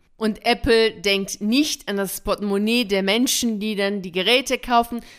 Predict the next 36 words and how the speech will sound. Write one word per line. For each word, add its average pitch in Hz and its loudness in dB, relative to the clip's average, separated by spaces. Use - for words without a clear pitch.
sondern 254 2
investiert 240 -4
die 208 -8
Zeit 202 -2
in 190 -8
andere 190 -4
Dinge. 147 -14
Also 214 0
auch 240 2
wenn 233 0
du 269 2
genauso 220 -2
wie 202 -4
ich 240 -4
es 202 -8
nicht 196 -6
nachvollziehen 214 -2
kannst, 196 -4
äh, 185 -6
wie 185 -4
Menschen 185 -4
da 175 -8
zelten, 196 -2
um 180 -6
ein 165 -4
Apple-Gerät 202 -4
zu 185 -6
haben. 185 -4
Also 180 -8
ich 190 -6
selbst 185 -6
besitze 175 -8
überhaupt 160 -2
gar 196 -4
kein 185 -6
Apple-Gerät, 180 -6